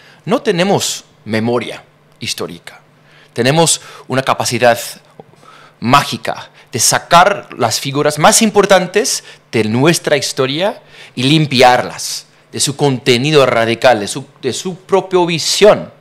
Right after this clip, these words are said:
Tenemos, por ejemplo, Martin Luther King, una figura que luchó mucho por los derechos de los pueblos africanos, etcétera, en los Estados Unidos, y des-, y básicamente borramos ese legado,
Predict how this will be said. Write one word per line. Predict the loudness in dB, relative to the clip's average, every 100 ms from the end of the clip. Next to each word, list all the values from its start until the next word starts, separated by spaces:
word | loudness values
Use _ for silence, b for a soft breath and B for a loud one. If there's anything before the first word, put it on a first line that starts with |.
| b b b
Tenemos, | -6 -4 -2 0
por | 0
ejemplo, | -2 -2 -2
Martin | 4 2 2 -6
Luther | -6 -6 -6
King, | -6 -4
una | -4 -4
figura | -2 -4 -2
que | -6
luchó | -6 -2 -2
mucho | 0 -2 -2 -2
por | 0
los | -2 -4 B B
derechos | 0 4 6 4 0 -6
de | -6
los | -10
pueblos | -10 0 4 4 2 -2
africanos, | -4 -8 0 0 0
etcétera, | -8 -6 -2
en | -2
los | 0
Estados | 0 0
Unidos, | -4 -8 -8 -10 B B B
y | -4 0
des-, | -2 -4 B B -10
y | -8 -6
básicamente | -2 -2 -2 -2 -2
borramos | 0 2 6 6 4 2 -2 -6 -8
ese | -8 -6
legado, | -4 -4 -6 -10